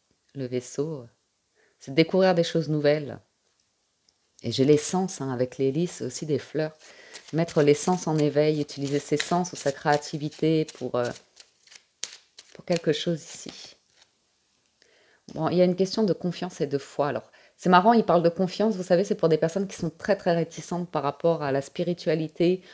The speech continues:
ou par rapport à une notion de religion ou de foi. Donc, euh, les énergies, euh,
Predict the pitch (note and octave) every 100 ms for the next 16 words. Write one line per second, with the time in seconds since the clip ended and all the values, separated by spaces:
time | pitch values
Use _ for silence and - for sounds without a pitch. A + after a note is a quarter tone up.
0 | - - C#3+ C#3+ C3+ - D#3 E3 E3 C#3
1 | C3 B2+ - - - D3+ D3 D3 - E3
2 | C#3 C#3 C#3+ D3+ - D#3 F3 D#3+ C#3 C3+
3 | - C#3 _ _ _ _ _ _ _ _
4 | _ C#3+ D3 C#3 - C3+ B2+ C3+ C3+ D3
5 | C3 C3+ C3+ D#3+ G3 F#3+